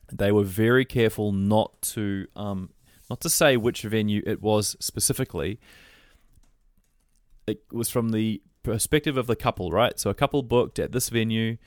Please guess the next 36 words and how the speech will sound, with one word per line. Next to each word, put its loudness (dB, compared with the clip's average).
and 0
it -4
was -6
during -4
covid 2
that -2
they 0
had -4
their -2
wedding, 0
so -4
it -4
had -6
to -20
be -8
postponed. -2
Um, -6
but -2
so -2
the 2
venue 2
then 0
gave 0
them -4
three -2
options. -4
They -4
were -2
like, -6
"Look, -4
you -8
can -8
postpone -6
for -8
six -8
months." -2